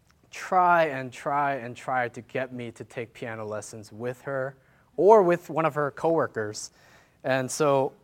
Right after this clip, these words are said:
I did it for a couple years, and I really hated it. And being the music person here, like, hearing that might be shocking, but I, I really despised it. I hated it, and I quit as soon as she allowed me to.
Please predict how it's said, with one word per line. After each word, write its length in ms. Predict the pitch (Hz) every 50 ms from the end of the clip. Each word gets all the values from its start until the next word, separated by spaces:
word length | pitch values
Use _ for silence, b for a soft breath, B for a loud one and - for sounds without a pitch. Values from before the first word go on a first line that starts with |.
| _ _ _ _
I 100 | - 170 170
did 200 | 147 185 214 196
it 160 | 170 185 - - _ _ _ _ _ _ _ _
for 200 | - - 151 143
a 60 | -
couple 280 | - 156 139 - 147 127
years, 440 | 123 127 127 135 151 - - - _ _ _ _ _ _ _ _ _ _ _ _
and 260 | 135 147 156 147 143 -
I 80 | - 151
really 480 | 160 151 151 165 185 202 196 185 165 147
hated 340 | 135 147 175 185 160 135
it. 0 |
And 320 | 160 180 196 175 151 131 -
being 220 | - 208 220 208
the 80 | 190 185
music 380 | 165 160 175 175 165 175 -
person 340 | - 170 165 165 - 175 165
here, 300 | 165 165 170 175 170 - -
like, 320 | 135 131 120 - - b b b b b
hearing 300 | - - 208 202 196 185
that 140 | 175 175 156
might 200 | 151 151 156 -
be 100 | 151 147
shocking, 460 | 143 - - 143 135 - - 165 156
but 120 | 147 143 - -
I, 240 | 156 170 160 151 190 - _ _
I 140 | - - 208
really 460 | 202 175 170 190 214 226 214 190 180
despised 560 | 147 147 139 - - - 135 127 123 110 110 120
it. 80 | 113
I 160 | 131 147 151
hated 340 | 151 160 165 170 165 165 151
it, 180 | 160 160 165 B B B B B B B -
and 160 | 135 151 143
I 100 | 135 139
quit 320 | 143 - - - 185 180 -
as 140 | 139 139 -
soon 300 | - - 170 170 175 170
as 100 | 160 156
she 140 | - - 139
allowed 340 | 123 113 110 107 110 104
me 100 | 107 107 101
to. 300 | - - 110 101 101